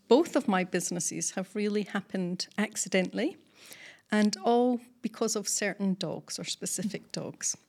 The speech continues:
So Bark Park came about after I adopted another Saluki, um, who I named Asal, and then found there was nowhere to safely allow her to run off the lead. Uh, that was in twenty sixteen.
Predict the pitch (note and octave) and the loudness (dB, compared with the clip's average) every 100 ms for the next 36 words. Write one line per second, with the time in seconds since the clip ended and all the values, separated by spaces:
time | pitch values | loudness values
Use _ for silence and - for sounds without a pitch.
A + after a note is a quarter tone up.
0 | - - - A3+ G#3+ G#3+ B3 C#4 - A#3+ | -14 -6 0 2 2 2 2 2 0 0
1 | G#3+ - G#3+ G3 F#3+ F#3 F#3 - - F#3+ | 0 -2 0 0 0 0 0 -4 -4 -4
2 | - G3+ F#3+ F#3 F#3 F#3 F3+ G3 F3+ F#3 | -2 -2 0 0 0 2 2 0 -2 -2
3 | - - F3+ F3 - - - - - - | -4 -4 -2 -4 -8 -14 -18 -16 -16 -16
4 | - - - G#3+ G#3+ G#3+ G#3 - G#3 A3+ | -18 -20 -2 4 4 4 2 0 -2 0
5 | C#4+ G#4 - _ _ - - G3+ G3 G3 | 0 0 -4 _ _ -10 -2 2 2 2
6 | F3+ A3 G3+ G3 F#3+ F#3+ F#3+ - F3+ E3 | 2 2 4 4 4 2 0 -2 0 0
7 | F3+ B3+ - _ _ - - A3+ A3+ C4 | 0 -2 -6 _ _ -8 0 2 6 4
8 | C4 C4+ A#3 A#3 G#3+ - G#3 G3+ F#3 F#3 | 4 2 2 2 -2 0 -2 0 -2 -2
9 | - G3 F#3 F#3 F#3 - - B3+ B3 - | -2 -2 0 -2 -6 -6 -2 0 -2 -2
10 | G#3+ F#3+ F#3+ F#3 F#3 F#3+ - F#3+ F3+ F3+ | -2 0 2 0 0 -4 -2 -2 0 -2
11 | F3+ F3+ E3+ - - E3 D#3 - - _ | -4 -6 -8 -8 -8 -4 -4 -6 -12 _
12 | _ _ - F#3 F3+ F#3+ G#3 G3 F#3+ - | _ _ -8 -6 -4 -6 -6 -6 -6 -4
13 | F#3+ F#3 - - - - - - | -4 -4 -6 -8 -6 -6 -6 -8